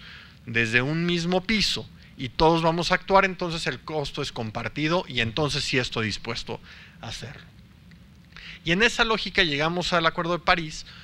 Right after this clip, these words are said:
donde se establece, si bien bajo el principio de responsabilidades comunes pero diferenciadas,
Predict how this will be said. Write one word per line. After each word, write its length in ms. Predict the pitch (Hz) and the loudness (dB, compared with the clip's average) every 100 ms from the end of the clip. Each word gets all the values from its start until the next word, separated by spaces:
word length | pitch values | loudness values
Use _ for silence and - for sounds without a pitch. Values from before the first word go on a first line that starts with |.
| - - - | -20 -18 -6
donde 420 | 123 151 151 147 | 0 2 2 -2
se 120 | - | -4
establece, 680 | 135 - 160 208 196 165 - | -2 0 4 4 4 0 -4
si 300 | - - 143 | -6 0 0
bien 320 | 143 202 233 | 4 4 4
bajo 220 | 185 - | 2 2
el 80 | 123 | -4
principio 720 | 110 120 117 - 170 123 101 - - - - - - | -2 -4 -2 -2 -2 -2 -2 -6 -18 -20 -20 -20 -12
de 400 | 117 120 113 - | 2 2 2 0
responsabilidades 600 | 127 107 127 113 139 160 | -6 -4 -2 0 2 0
comunes 320 | - 160 165 156 | -2 -2 0 0
pero 180 | 156 | 0
diferenciadas, 840 | 151 156 160 156 196 190 131 104 | 0 0 -2 0 6 6 4 -6